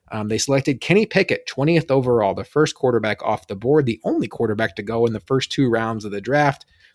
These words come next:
The good news for the Steelers, the last time they selected a quarterback in the first round, he ended up being a future Hall of Famer. Um, Luca and I will definitely share our thoughts on Kenny Pickett and why we do question if he's gonna have that same path.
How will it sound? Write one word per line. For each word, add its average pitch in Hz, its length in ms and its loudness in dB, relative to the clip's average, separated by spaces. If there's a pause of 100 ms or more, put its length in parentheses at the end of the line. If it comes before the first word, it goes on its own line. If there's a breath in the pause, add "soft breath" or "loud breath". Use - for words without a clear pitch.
The - 80 -12
good 160 140 4
news 151 200 4
for - 80 -10
the 123 100 -4
Steelers, 123 540 2 (300 soft breath)
the 104 80 -4
last 123 320 2
time 131 160 -2
they 120 80 0
selected 117 400 -4
a 107 40 -6
quarterback 107 580 -4 (260 soft breath)
in 120 40 -8
the 110 60 -6
first - 380 -6
round, 104 340 -6 (200)
he 120 180 -4
ended 120 180 0
up 104 140 -2
being 104 320 -6 (100)
a 110 240 -2 (220 soft breath)
future 127 320 2
Hall 107 240 0
of - 100 -8
Famer. 170 500 4 (420 soft breath)
Um, 101 280 -6
Luca 123 260 0
and 107 100 -4
I 104 120 -4
will 101 100 -4
definitely 107 380 -6
share 107 240 -2
our 104 100 -2
thoughts 107 300 -4
on 104 140 -6
Kenny 107 220 -8
Pickett 123 340 -2
and 110 100 -8
why 104 100 -4
we 104 160 -4
do 147 240 4
question 139 460 0
if 101 100 -6
he's 127 220 -4
gonna 123 180 -4
have 113 240 -4
that 101 160 -6
same 101 300 -6
path. 143 400 0